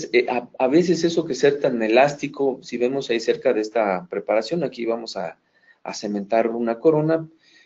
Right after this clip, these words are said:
eh, pero nos estaba causando un poco todavía de, de filtración en esa zona donde está la, la grapa.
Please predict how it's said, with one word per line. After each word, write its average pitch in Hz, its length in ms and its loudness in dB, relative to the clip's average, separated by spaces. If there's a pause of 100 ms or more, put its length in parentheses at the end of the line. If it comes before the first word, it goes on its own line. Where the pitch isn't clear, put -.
(140)
eh, 123 340 4 (140)
pero 147 200 6
nos 139 300 2
estaba 147 340 2
causando 143 600 2
un 139 300 -2
poco 135 680 4 (380)
todavía 123 380 4
de, 120 400 2
de 101 280 -6
filtración 113 1000 -2
en 107 180 -6
esa 113 200 -8
zona 117 300 -6
donde 104 160 -6
está 107 220 -2
la, 92 480 -4
la 101 180 -2
grapa. 120 540 2